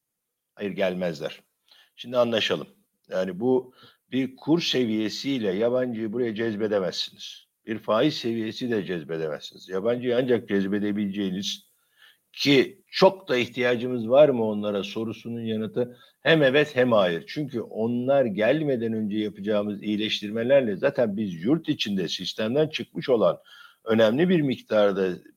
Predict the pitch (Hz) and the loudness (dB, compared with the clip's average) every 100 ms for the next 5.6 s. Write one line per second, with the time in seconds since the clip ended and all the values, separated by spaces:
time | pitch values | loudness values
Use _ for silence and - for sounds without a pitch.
0 | _ 110 123 101 117 147 151 151 147 123 | _ 4 6 4 0 -2 -4 2 2 2
1 | - - 120 131 127 98 107 113 147 170 | -2 -4 -2 -2 0 0 2 2 4 6
2 | 117 - _ _ _ 156 185 165 127 156 | 4 -2 _ _ _ 2 4 4 2 -2
3 | 156 107 123 156 - - 131 156 120 110 | -2 0 0 0 -2 -2 0 0 6 6
4 | 117 135 156 190 - 131 - 151 123 113 | 6 4 6 6 4 -6 0 2 2 2
5 | 120 127 143 90 - - | 0 0 -2 -4 -8 -12